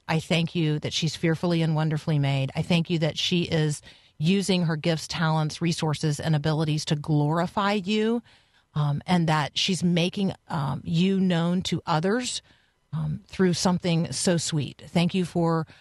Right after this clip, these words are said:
the way in which she helps people taste and see that you are good.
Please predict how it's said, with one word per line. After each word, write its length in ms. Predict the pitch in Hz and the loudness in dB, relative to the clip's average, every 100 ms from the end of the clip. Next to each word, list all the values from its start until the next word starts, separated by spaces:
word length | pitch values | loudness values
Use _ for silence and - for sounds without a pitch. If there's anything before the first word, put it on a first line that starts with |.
| _ - | _ -2
the 100 | 160 | 0
way 380 | 165 165 165 165 | 2 2 0 0
in 180 | 160 | 0
which 380 | 160 165 - - | 0 -2 -4 -6
she 220 | - - 170 | -4 0 0
helps 260 | 165 165 | 0 -4
people 240 | - 170 160 | -4 -2 -4
taste 420 | - 180 175 - | -2 -2 0 0
and 120 | 175 | 0
see 240 | - 185 | 0 0
that 140 | 165 - | 0 0
you 260 | 160 185 | 0 0
are 180 | - 151 | 0 -2
good. 500 | 151 160 156 127 147 | -2 0 0 0 -6